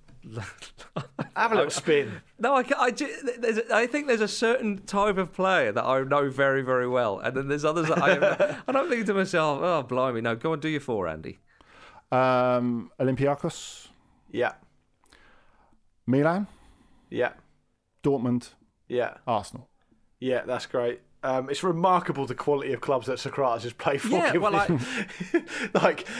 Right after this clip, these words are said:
Speaker 2: uh, A E K Athens, uh, a bit of time on loan at Niki Volu, Genoa, uh, Genoa, sorry, A C Milan, uh, Werder Bremen, Borussia
Speaker 1: Mm.
Speaker 2: Dortmund,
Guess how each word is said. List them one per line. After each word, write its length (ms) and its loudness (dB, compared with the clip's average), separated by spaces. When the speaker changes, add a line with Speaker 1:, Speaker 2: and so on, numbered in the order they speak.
Speaker 2:
uh, 220 6
A 160 6
E 40 0
K 160 6
Athens, 540 2
uh, 260 2
a 40 0
bit 160 2
of 100 0
time 220 2
on 100 2
loan 200 2
at 100 -2
Niki 280 -2
Volu, 520 0
Genoa, 640 4
uh, 100 0
Genoa, 320 2
sorry, 340 2
A 200 2
C 160 -2
Milan, 540 -2
uh, 320 0
Werder 240 4
Bremen, 400 2
Borussia 360 0
Speaker 1:
Mm. 40 -12
Speaker 2:
Dortmund, 340 0